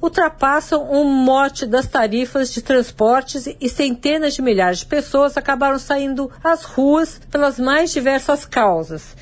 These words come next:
Corrupção, pec trinta e sete, cura gay, custos da Copa do Mundo. Realmente, se isso acontecer de novo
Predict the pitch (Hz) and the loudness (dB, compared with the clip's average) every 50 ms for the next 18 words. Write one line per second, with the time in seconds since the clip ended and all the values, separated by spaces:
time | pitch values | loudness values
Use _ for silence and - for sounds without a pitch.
0 | - - - - - - - 285 262 220 269 247 - - - - - 220 226 247 | -20 -20 -20 -20 -6 0 0 2 2 2 0 -2 -4 -10 -10 -4 0 2 2 2
1 | 262 254 240 226 214 - - 254 247 247 254 233 - 247 233 - 247 233 214 - | 2 2 2 0 0 -2 -2 -2 -2 -2 -4 -6 -6 -8 -4 0 0 0 -2 -2
2 | - 214 208 233 247 240 226 214 196 - - - 196 185 - 277 277 262 254 220 | 0 0 2 2 4 4 2 2 0 -2 -6 -8 -8 -6 -2 -2 0 0 0 -2
3 | 175 165 190 208 233 247 247 226 214 220 - - 277 247 - - 254 208 202 220 | -2 0 2 4 4 4 4 2 0 -2 -4 -4 -4 -4 -4 -6 -6 -2 -2 -2
4 | 208 - 254 240 226 233 220 196 220 208 185 165 - - - - - - - - | 0 0 0 0 0 -2 -2 -2 -2 -2 -2 -4 -8 -10 -14 -18 -20 -20 -20 -20
5 | - - - - - - - - - - 226 233 240 226 226 220 208 202 - - | -20 -20 -20 -20 -20 -20 -20 -20 -6 -2 0 2 2 2 2 2 0 -2 -2 -2
6 | 220 190 175 - 214 190 - 185 180 - 170 - 214 196 190 254 262 262 240 208 | -2 -2 -2 -2 -2 -2 -2 -2 -2 -2 -2 0 -2 -2 -2 -2 -2 0 0 2
7 | 208 220 214 214 240 220 | 2 0 0 -2 -6 -10